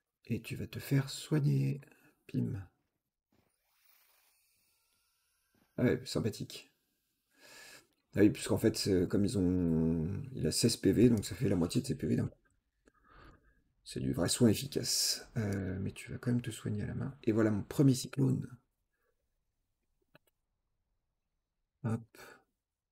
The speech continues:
On va rejoindre la team. Qu'est-ce que ça fait ?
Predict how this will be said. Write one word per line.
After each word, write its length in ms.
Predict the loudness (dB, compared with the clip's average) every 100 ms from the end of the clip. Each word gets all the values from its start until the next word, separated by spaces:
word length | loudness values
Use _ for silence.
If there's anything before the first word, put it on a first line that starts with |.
| _ _ _ _ _ _ _ _
On 40 | -10
va 80 | -6
rejoindre 240 | -2 -2
la 100 | -2
team. 480 | -4 -2 0 2 0 -6 -20 _ _ _ _ _ _ _ _ _ _ _ _ _ _ _ _ _ _ _ _ _ _ _ _ _ _ _ _ _ _ _ _ _ _ _ _ _ _
Qu'est-ce 180 | -4 -2
que 80 | -2
ça 160 | -2 -4
fait ? 560 | 2 4 6 4 2